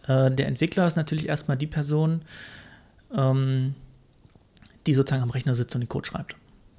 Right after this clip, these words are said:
Ja? Und, äh, das ist auch so ein bisschen mit, mit Aufstieg verbunden. Also,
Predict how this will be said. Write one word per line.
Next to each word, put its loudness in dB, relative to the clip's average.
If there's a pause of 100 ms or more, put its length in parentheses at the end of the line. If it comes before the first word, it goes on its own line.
(320)
Ja? -4 (400)
Und, 2
äh, 2
das -4
ist -4
auch -2
so 2
ein 2
bisschen 2
mit, -2
mit -2
Aufstieg 2
verbunden. 0
Also, 0